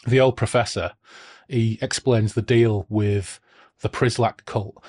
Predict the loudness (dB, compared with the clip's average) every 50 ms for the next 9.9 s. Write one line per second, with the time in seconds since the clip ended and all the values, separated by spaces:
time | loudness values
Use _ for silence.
0 | -6 -2 0 2 4 4 4 4 4 4 2 2 2 0 0 2 0 0 0 0
1 | -4 -8 -12 _ _ _ _ _ _ _ _ _ _ -2 0 2 2 4 2 0
2 | -2 0 0 2 2 2 2 0 -2 0 2 2 2 0 0 -2 -2 0 0 2
3 | 2 2 2 2 2 2 0 -2 -4 -6 -12 _ _ _ _ _ _ _ -2 0
4 | 2 2 4 4 4 4 4 2 2 -2 -2 -2 -2 -2 -2 -4 -6 -8 -8 -10
5 | -10 -12 -14 _ _ _ _ _ _ _ _ _ _ _ -2 2 2 4 4 2
6 | 2 0 -2 -2 -2 0 2 0 0 2 2 2 2 2 0 -2 -2 -2 -2 0
7 | 0 2 2 2 2 2 2 2 2 0 0 0 2 2 2 0 -2 -8 _ _
8 | _ _ _ _ _ -10 -8 -6 -6 -6 -6 -6 -6 -8 -8 -6 -4 0 2 2
9 | 2 2 0 -2 -4 -6 -4 -4 -4 -6 -6 -6 -4 -4 -2 -2 -2 -4